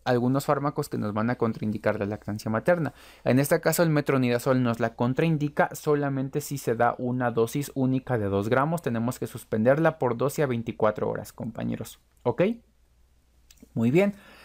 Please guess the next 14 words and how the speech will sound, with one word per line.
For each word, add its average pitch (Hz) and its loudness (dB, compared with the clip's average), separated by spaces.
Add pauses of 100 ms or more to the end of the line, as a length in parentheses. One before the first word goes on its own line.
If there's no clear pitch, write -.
(180)
¿Qué 131 4
antihipertensivos 175 0
contraindican 113 0
la 113 0
lactancia 190 2
ma-, 127 -2 (240)
este, 117 -2
la 113 6
lactancia 120 2
materna, 185 2
compañeros? 107 -4 (480)
Y 233 4
están 165 0
en 131 4